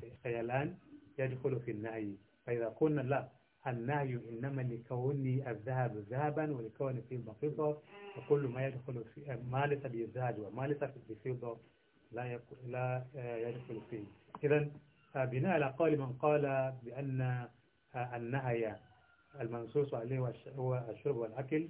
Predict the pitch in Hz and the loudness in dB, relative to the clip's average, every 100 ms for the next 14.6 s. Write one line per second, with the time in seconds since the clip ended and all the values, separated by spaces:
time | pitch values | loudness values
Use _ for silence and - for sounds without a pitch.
0 | - _ _ _ 127 123 120 143 170 151 | -6 _ _ _ -6 -2 0 4 4 4
1 | 143 139 123 - - _ _ _ 165 156 | 2 0 -2 -4 -14 _ _ _ -16 -6
2 | 139 123 120 123 - 170 170 151 123 123 | -2 -2 -2 -4 2 4 4 2 0 2
3 | 139 127 127 127 127 - - _ _ 120 | 2 2 2 2 0 -4 -14 _ _ -4
4 | 117 127 143 143 143 113 - - 135 - | -2 0 0 0 0 -4 -8 -4 -2 0
5 | 117 120 131 131 123 127 131 123 123 113 | 0 4 4 4 0 -4 -2 -2 -6 -4
6 | 110 113 117 127 127 127 123 131 120 113 | -4 -2 0 2 2 2 -4 -6 -6 -8
7 | 107 104 127 131 131 131 - - - - | -10 -8 -4 -2 0 -2 -8 -20 -20 -6
8 | 110 - 139 135 127 120 - - - - | -6 -2 0 2 0 -2 -8 -20 -20 -6
9 | 110 113 110 107 110 - - 120 127 117 | -2 0 0 -4 -8 -14 -8 -6 -4 -2
10 | 131 151 143 135 127 135 131 117 117 127 | 0 0 2 0 0 -2 0 0 0 0
11 | 127 - - _ _ _ - _ _ _ | 0 -2 -12 _ _ _ -20 _ _ _
12 | _ _ _ - 160 123 139 160 131 120 | _ _ _ -12 -6 0 2 0 -4 -4
13 | 120 135 135 113 104 131 139 131 143 151 | -4 -4 -4 -8 -4 -4 -2 -4 -4 -6
14 | 123 - 139 123 135 | -10 -8 -8 -4 -4